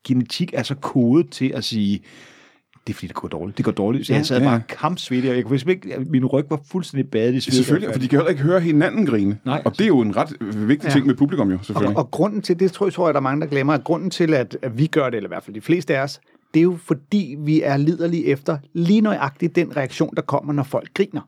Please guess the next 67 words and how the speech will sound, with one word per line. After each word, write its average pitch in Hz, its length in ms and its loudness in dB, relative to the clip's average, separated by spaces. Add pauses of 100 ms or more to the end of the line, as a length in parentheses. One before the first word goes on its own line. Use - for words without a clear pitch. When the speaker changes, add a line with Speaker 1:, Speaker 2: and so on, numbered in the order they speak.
(120)
Speaker 3:
Ja. 104 100 -2 (120)
Speaker 1:
Ja. 107 140 -4
Speaker 2:
Altså, 143 160 -2
det, 190 260 0
det 196 80 2
er 180 40 2
den, 214 240 0
den 190 240 2
udløser 190 460 4
det 160 200 4
stof 151 300 -2
i - 40 -8
din 143 120 0
krop, - 280 -4
der 156 60 0
gør, 139 160 0
at 131 80 -4
du 143 60 -4
synes, 143 220 -4
det 151 100 0
er 139 40 -8
fedt 135 120 -2
at 123 60 -4
gøre 104 140 -4
det. 117 80 -14 (180)
Speaker 1:
Ja. 123 80 0
Speaker 2:
Så - 140 -2
hvis 131 180 0
ikke 226 160 -4
du 240 60 0
får 175 120 -4
lov 160 200 4
at 170 40 2
høre 190 260 4
det 185 180 -4
grin, 196 360 -2
eller 156 120 -2
få 165 120 -6
den 160 180 -4
respons, 175 420 -2 (460)
så - 280 -8
er - 40 -2
det 202 100 -4
bare, 185 300 0
altså, 143 180 -2
så - 120 -2
er - 20 2
det 196 120 4
nederen. 180 340 4
Så 208 100 -4
kunne 190 100 -2
vi 190 60 2
lige 190 100 2
så 190 80 2
godt 180 160 0
have 180 120 0
lavet 147 380 6
film 208 220 -2
eller 165 140 2
teater, 180 320 -2
eller 151 200 2
altså 151 180 -2
et 175 40 4
eller 190 160 4
andet 180 140 4
andet, 190 160 2
hvor 175 240 2